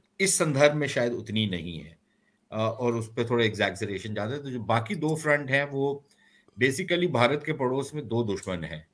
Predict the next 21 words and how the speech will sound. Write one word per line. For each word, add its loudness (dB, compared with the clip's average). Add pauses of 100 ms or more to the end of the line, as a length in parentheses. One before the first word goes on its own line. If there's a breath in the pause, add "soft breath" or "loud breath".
(640)
अ, -14 (100)
एक 2
चीन 0
है 6
और 2
एक -2
पाकिस्तान -2
है। -18 (1040)
अ, 2
और, 8
अ, 0
इन 2
दोनों 0
का 2
क्योंकि -2
एक 0
सांठ-गांठ 2
है, 0 (680)
अ, 2
तो 0
ये 4